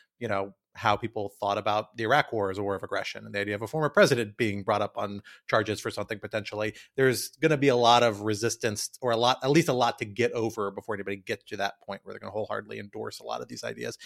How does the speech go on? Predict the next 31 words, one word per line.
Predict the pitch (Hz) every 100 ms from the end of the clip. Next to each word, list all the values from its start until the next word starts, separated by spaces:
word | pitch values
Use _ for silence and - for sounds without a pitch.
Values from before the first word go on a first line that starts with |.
| -
even | - 175
for | 123
Putin, | 104 113
although | 101 107
frankly, | - 139 107
I |
think | 101 -
this | 113 -
is | 104
the |
case | 110 107 101
where | -
states | - 107 104 101
might | 101 110 _
do | - 123
it. | 123 - - - - - _ _ _ -
But | 175
it | 139
has | 190 311
a | 247
lot | 127 98 165 247
of |
relevance | 98 98 98 98 -
for | 98
the |
lower | 95 117 214
level | 113 98
people | 95 107 107 -
implementing | 165 139 101 101 101
these | 110
policies. | - 220 233 - - - -